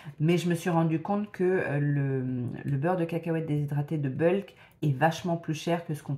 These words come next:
enfin, vachement plus cher. Ça va, mais il y a certaines boutiques, et notamment sur Amazon, qui proposent ce produit-là à moindre coût,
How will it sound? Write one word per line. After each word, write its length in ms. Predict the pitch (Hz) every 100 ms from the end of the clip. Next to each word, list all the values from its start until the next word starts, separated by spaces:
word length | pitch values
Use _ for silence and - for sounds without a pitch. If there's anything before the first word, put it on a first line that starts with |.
| -
enfin, 240 | 123 113 107
vachement 300 | 113 - 113
plus 180 | -
cher. 140 | - - - - -
Ça 280 | - 170 160
va, 360 | 165 185 - - - -
mais 180 | 139 165
il 100 | 180
y 80 | 156
a 60 |
certaines 340 | - 156 175 160
boutiques, 380 | 156 160 180
et 60 | 156
notamment 360 | 147 147 147 160
sur 240 | 160 143
Amazon, 440 | 135 139 143 170
qui 160 | 160 151
proposent 680 | - 156 160 175 165 127 113
ce 180 | - 151
produit-là 840 | - 160 143 147 151 156 151 131
à 40 |
moindre 420 | 127 139 165 156 147
coût, 360 | - 180 226